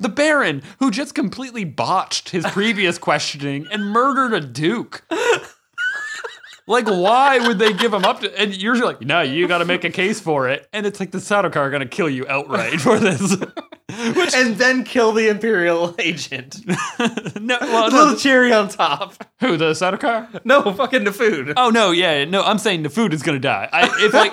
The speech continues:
Speaker 2: <laughs>
Speaker 1: if Nefud went to do this mission, he would not succeed. There's no way he's
Speaker 2: I
Speaker 1: pulling
Speaker 2: mean, I think he's still, he's told to do it regardless, though.
Speaker 1: Uh, no, by the end, we sw-,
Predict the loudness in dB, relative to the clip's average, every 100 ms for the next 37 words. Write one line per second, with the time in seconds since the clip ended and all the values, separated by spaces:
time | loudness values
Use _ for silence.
0 | -2 -2 0 0 0 0 0 0 -2 0
1 | -2 0 -2 -2 -2 -2 -2 -2 -2 -2
2 | -4 -4 -8 -6 -6 -8 -14 -20 _ -2
3 | 0 2 2 4 4 4 2 -2 0 2
4 | 2 0 0 0 0 -4 -4 0 -2 -2
5 | -8 -10 -8 -8 -8 -6 -6 -6 -6 -4
6 | -4 -8 -10 -2 0 2 2 2 0 0
7 | -2 -2 -6 -8